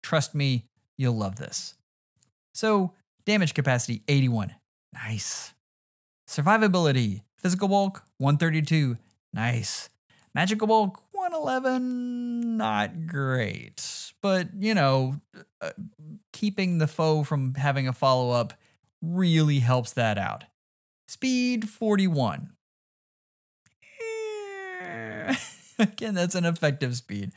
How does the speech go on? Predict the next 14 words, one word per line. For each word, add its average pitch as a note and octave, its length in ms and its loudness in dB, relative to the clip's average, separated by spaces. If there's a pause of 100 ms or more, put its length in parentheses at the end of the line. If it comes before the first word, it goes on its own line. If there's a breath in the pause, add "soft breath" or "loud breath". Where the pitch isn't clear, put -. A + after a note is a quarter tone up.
(300 loud breath)
but E3+ 300 0
you A3 80 -4
didn't G#3+ 220 2
expect D#3+ 380 0
him D3+ 120 0
to C#3+ 60 -2
be C3 140 0
super B2+ 300 -2
speedy A2 380 -4
anyway, F2+ 280 -8
did G#2+ 200 -4
you? C3 160 0 (680 soft breath)
Hard G#3 240 4
counters, F#3 560 2